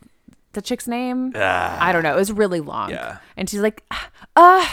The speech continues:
Speaker 1: that was her, dummy." And he's
Speaker 2: <laughs>
Speaker 1: like, uh, 'cause it, that had to have been A D R, 'cause this is woman, like, shouting over her shoulder the, um, the whole time. It's like, "Oh,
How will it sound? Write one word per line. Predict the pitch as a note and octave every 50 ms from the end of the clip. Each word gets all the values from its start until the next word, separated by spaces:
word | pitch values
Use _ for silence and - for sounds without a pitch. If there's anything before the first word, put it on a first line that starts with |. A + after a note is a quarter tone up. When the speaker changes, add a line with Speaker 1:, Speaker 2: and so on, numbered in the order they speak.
| - - - - - - -
Speaker 1:
that | F4+ F#4+ D4+ D#4 C4
was | D4 E4+ F#4+ A#4 B4+ A#4+ -
her, | D4+ C4+ B3 A#3 G#3+ G#3 G3+
dummy." | G3+ - - F3+ D#3 E3 F3 F#3 F3 F3 F3+ F#3 F#3+ G3+
And | A3 A#3 - - C4+ - B2+ - B2 G3+ A3 G#3
he's | G#3+ A3 G3+ G3
Speaker 2:
<laughs> |
Speaker 1:
like, | F#3 F3 E3 - - _ - - - _ _ _ _ _ -
uh, | - -
'cause | - C4+ B3
it, | - - - A3+
that | G#3+ C4 C#4+
had | C#4+ D#4 C#4
to | C#4
have | C4+
been | G#3 F#3+
A | F#3+ F#3
D | E3+ F3 E3+
R, | F3+ E3+ E3+ D#3
'cause | F3+ G#3 F3
this | F#3 F#3+ F3
is | F#3 F3
woman, | F3 F3+ F3+ E3+
like, | D#3 D3 -
shouting | - - - E3 D#3 D#3+ E3+ E3 D3+
over | D#3 D3+ D3+ D3+
her | D3+
shoulder | - - D3+ D3+ D3+ D3 - - C#3+ D#3 E3 F3 - - - - - _ -
the, | - D#3 D3 - - - E3
um, | D3 C#3 D3 D3
the | D3 D#3+
whole | E3 D#3+ D3
time. | D#3+ D3+ C#3+ C#3+ C#3+
It's | - D#3
like, | C#3+ - - -
"Oh, | - E4+ B3 D3 C3+ C3+ C3+ D3 -